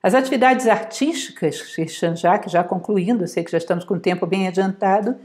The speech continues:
músicos, bailarinos, aquelas flautistas que tocavam, os instrumentistas que dançavam, ele diz, isso não era em vão, isso era para banhar de harmonia o Egito,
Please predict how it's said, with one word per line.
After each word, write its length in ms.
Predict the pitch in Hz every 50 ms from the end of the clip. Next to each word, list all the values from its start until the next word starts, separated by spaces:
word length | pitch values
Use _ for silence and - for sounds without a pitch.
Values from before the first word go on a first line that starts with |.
| - _ _ _ _ _
músicos, 460 | - 247 269 254 196 - - 185 165
bailarinos, 720 | - - 220 233 233 208 180 165 185 202 208 190 170 156 147
aquelas 400 | 160 156 - - 226 214 202 202
flautistas 640 | - 214 202 190 196 - - 233 208 - 208 202
que 100 | - -
tocavam, 580 | - - 165 165 - - 196 190 190 180 170 170
os 60 | 170
instrumentistas 880 | 185 190 190 - - 247 208 196 185 175 - - 202 190 190 - 170
que 60 | - -
dançavam, 520 | 190 190 185 185 - 220 202 196 190 196 - - - - _
ele 180 | _ 208 214 214
diz, 200 | 175 190 196 196
isso 180 | 262 262 262
não 320 | 269 254 277 320 359 339 311
era 220 | 294 285 294 294
em 140 | 311 320 311
vão, 440 | 247 214 233 240 262 262 226 - - - - - _ - _
isso 260 | 196 214 233 - -
era 140 | 254 240 240
para 180 | 240 247 226
banhar 560 | 220 208 220 320 320 277 240 247 269 294 285 302
de 120 | - 254
harmonia 680 | 254 254 247 233 247 226 202 190 208 247 285 294 254 196
o 120 | 180 170
Egito, 520 | 165 160 156 - 160 147 151 151 _ -